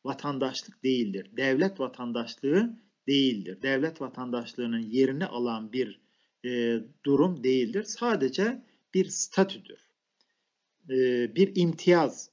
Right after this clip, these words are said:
sayılabilir. Yani Avrupa Birliği üyesi devletler de, e, işte serbest dolaşım, iş bulma, iş kurma, ondan sonra ikamet, seyahat vesaire gibi hakları sağlayan bir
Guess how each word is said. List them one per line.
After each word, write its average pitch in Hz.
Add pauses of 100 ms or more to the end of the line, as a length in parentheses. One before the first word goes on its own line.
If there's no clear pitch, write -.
sayılabilir. 117 (300)
Yani 131
Avrupa 151
Birliği 127
üyesi 131
devletler 131
de, 185 (400)
e, 120 (140)
işte -
serbest 135
dolaşım, 135 (100)
iş -
bulma, 131 (140)
iş -
kurma, 131 (320)
ondan 131
sonra 131
ikamet, 135
seyahat 135
vesaire 135
gibi 151 (220)
hakları 143 (160)
sağlayan 139
bir 170